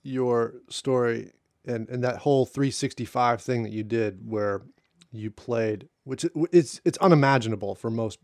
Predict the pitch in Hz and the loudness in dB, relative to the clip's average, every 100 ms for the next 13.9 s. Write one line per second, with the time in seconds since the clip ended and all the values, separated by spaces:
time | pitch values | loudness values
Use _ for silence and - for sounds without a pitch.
0 | 240 120 104 107 107 95 92 - 87 - | -8 -6 -4 -4 -8 -14 -16 -16 -18 -20
1 | _ 285 - 104 92 82 98 _ _ _ | _ -20 -14 -12 -14 -16 -20 _ _ _
2 | _ _ _ 127 - 190 156 143 123 123 | _ _ _ -10 0 0 2 0 2 0
3 | - 113 123 110 104 98 - _ _ _ | -2 -4 -4 -2 -2 -4 -10 _ _ _
4 | _ _ _ _ 117 117 110 - - 180 | _ _ _ _ -2 0 0 -4 0 4
5 | 170 147 147 143 123 131 120 - 120 110 | 4 2 2 2 2 2 2 0 0 0
6 | - 135 120 120 107 117 - 113 107 98 | 0 -2 0 -2 -4 -6 -4 -4 -2 -8
7 | 98 127 147 - 131 117 113 107 95 107 | -4 -2 -2 0 0 0 -2 -4 -8 -6
8 | 104 95 87 92 131 147 110 104 117 110 | -4 -4 -6 -12 -18 -8 -8 -4 -4 -4
9 | 104 107 123 - 135 135 123 113 107 101 | -6 -10 -10 -4 0 2 2 2 0 -2
10 | - _ _ 107 101 95 - - _ _ | -8 _ _ -4 -2 -4 -10 -18 _ _
11 | _ _ _ _ _ _ - 107 101 - | _ _ _ _ _ _ -10 -8 -8 -10
12 | - 135 131 127 139 131 110 113 _ _ | -14 -2 0 2 4 2 2 -6 _ _
13 | - - - 143 135 131 123 117 | -20 -10 0 2 4 2 0 -4